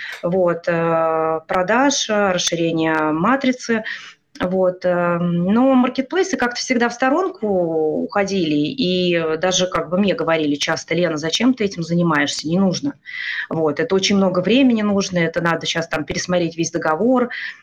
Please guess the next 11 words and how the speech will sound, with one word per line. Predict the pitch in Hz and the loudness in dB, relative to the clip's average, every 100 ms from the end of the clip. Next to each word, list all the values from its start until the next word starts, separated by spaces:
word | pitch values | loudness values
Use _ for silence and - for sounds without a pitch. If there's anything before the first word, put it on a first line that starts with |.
| _ _ | _ _
а, | 170 170 165 165 160 160 | -2 2 2 2 0 -2
все | - 170 | -2 -2
карточки | 226 254 254 - 208 | 0 0 -2 -2 -2
оформить, | 202 214 196 175 165 - | 0 0 0 0 -4 -2
это | 214 214 | -2 0
не | 202 202 | 0 2
то, | 269 294 | 2 2
вот | 196 196 | 0 0
надо | 190 185 | 0 0
вот | 160 165 - | -4 -6 -6
что-то. | - - 165 156 | -8 -6 -6 -4